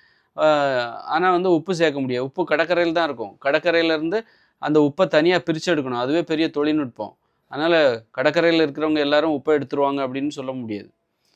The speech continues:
உப்பு அவங்களுக்கு கிடைக்கும், உப்பை எடுக்கவும் மாட்டாங்க. ஏன்னா அது ஒரு தீங்கான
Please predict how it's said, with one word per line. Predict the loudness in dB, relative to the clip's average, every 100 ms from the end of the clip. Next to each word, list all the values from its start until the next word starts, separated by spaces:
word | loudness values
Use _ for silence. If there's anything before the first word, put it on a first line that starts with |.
| _ -10
உப்பு | -4 0
அவங்களுக்கு | 2 2 0
கிடைக்கும், | -4 -4 -8 -8 -10
உப்பை | -4 2
எடுக்கவும் | 4 2 0 -2
மாட்டாங்க. | -2 -2 -2
ஏன்னா | -2 0
அது | -2
ஒரு | -2
தீங்கான | 0 2 2